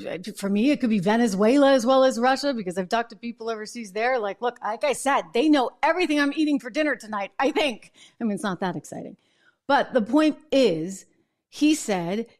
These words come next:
they were onto him and they knew about the story. And so they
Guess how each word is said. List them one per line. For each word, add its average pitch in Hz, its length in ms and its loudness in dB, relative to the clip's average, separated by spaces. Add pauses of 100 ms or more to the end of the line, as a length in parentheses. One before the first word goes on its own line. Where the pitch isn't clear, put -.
they 214 320 2
were 226 260 0
onto 294 320 4
him 180 200 -2
and 190 160 -2
they 208 100 -2
knew 214 280 0
about 202 240 -2
the 190 60 -18
story. 208 680 -6
And 185 200 -4
so 196 280 -6
they 214 180 -4